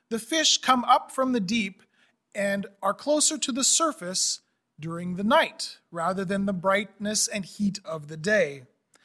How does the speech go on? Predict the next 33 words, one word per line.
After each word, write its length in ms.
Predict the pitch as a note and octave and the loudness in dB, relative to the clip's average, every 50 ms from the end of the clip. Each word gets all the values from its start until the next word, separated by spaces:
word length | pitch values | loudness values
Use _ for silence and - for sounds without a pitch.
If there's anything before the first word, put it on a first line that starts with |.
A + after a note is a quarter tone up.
| - - - _ _ | -20 -20 -20 _ _
And 160 | - F#3 F#3+ | -6 -4 -2
they 60 | F#3+ F#3+ | -2 -2
had 180 | F3+ A#3 G3+ | -4 -4 -2
been 160 | F3+ A3+ A3 | -2 0 2
out 240 | G#3+ G3+ F#3+ G3 - - | 2 2 2 0 -4 -6
all 280 | - E3+ F3+ F#3+ G3+ G#3+ | -2 0 2 2 2 2
night 380 | G3+ G3+ G3+ F#3 D#3+ C#3+ - | 2 2 2 0 -2 -4 -10
fishing 640 | - - - B3+ - - - D#3+ D3 D#3 E3+ F3+ F#3 - _ _ _ _ _ - | -12 -8 -4 -2 0 0 -2 -2 -6 -8 -8 -8 -10 -12 _ _ _ _ _ -20
according 420 | F#3 - - - F3+ F3 F3+ F3+ | -20 -12 -6 -4 -2 -2 -2 -4
to 120 | - - G3 | -4 -4 -4
their 140 | G3+ G#3 | -4 -4
custom, 640 | G#3 - - C4 C4 - - - E3+ C#3+ C3+ C3 B2+ C3 _ _ _ _ _ _ | -4 -4 -2 -2 0 -2 -2 -4 -8 -12 -12 -16 -20 -20 _ _ _ _ _ _
to 120 | - - | -14 -10
the 100 | F3 F#3 | -8 -6
way 200 | F3+ F#3+ G3 G3 | -4 -2 -2 -2
that 180 | G3+ G3 F#3+ G3+ | -2 -4 -4 -4
they 120 | G#3+ G#3 | -4 -4
had 220 | G3+ G3 A#3 A3+ G3+ | -2 -2 -4 -2 0
learned 400 | A3 A#3+ C#4 C4+ A#3+ G#3 G3 F#3+ | 2 4 4 6 4 4 2 2
and 140 | F#3+ G3 G3 | 0 0 2
been 160 | G#3 G#3 F#3+ | 2 2 4
doing 320 | F#3 A#3+ C#4 D4 C4+ A#3 | 4 4 4 6 4 4
it 140 | F#3+ E3+ - | 4 2 0
for 120 | - A3 | -2 -2
generations, 1080 | G3+ E3 F#3+ A#3 A#3 A#3+ A3+ A3 A3+ C#4+ C#4+ - - F3+ D3+ C#3 C3 B2+ - - - - _ _ _ _ _ _ _ _ _ _ _ | 0 2 2 2 4 4 2 2 2 2 2 0 0 0 -4 -10 -16 -14 -12 -12 -12 -12 _ _ _ _ _ _ _ _ _ _ _
but 120 | - F#3+ F#3+ | -18 -16 -14
they 100 | G3+ F#3+ | -12 -12
had 100 | F#3+ E3+ | -10 -10
had 200 | E3 F#3 F3 E3+ | -8 -8 -8 -8
no 380 | E3+ E3+ E3+ E3+ E3+ E3 E3+ | -8 -6 -6 -6 -6 -8 -8
success. 1000 | E3 - - - D#3 - - - - F3 E3+ D#3+ D#3 - - - - - - - _ _ _ _ _ _ _ _ _ _ _ _ _ _ _ _ _ _ _ _ _ _ _ _ _ _ _ _ _ _ _ _ _ - | -8 -8 -8 -8 -8 -6 -4 -4 -4 -6 -10 -14 -14 -12 -10 -10 -10 -10 -12 -14 _ _ _ _ _ _ _ _ _ _ _ _ _ _ _ _ _ _ _ _ _ _ _ _ _ _ _ _ _ _ _ _ _ -2
And 180 | A#3 A#3 A#3 | 0 2 4
now, 460 | A#3 C#4 D#4+ F4 F4 E4 E4+ F4 E4+ | 6 8 8 10 10 10 8 6 4